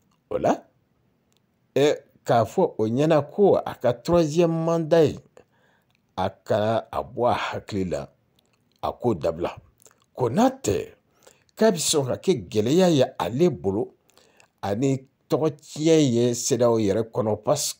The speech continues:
que cedeao sigilen bɛ, tɔgɔ cɛnnen bɛ déjà.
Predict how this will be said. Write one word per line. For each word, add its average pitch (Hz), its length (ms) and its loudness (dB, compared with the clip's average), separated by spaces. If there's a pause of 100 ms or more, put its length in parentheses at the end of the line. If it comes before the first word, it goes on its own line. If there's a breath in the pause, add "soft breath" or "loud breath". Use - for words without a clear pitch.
que 185 280 4
cedeao 185 460 2
sigilen 120 480 -2
bɛ, 127 300 2
tɔgɔ 240 160 2 (100)
cɛnnen 107 340 -4
bɛ 98 100 2 (100)
déjà. 160 400 -6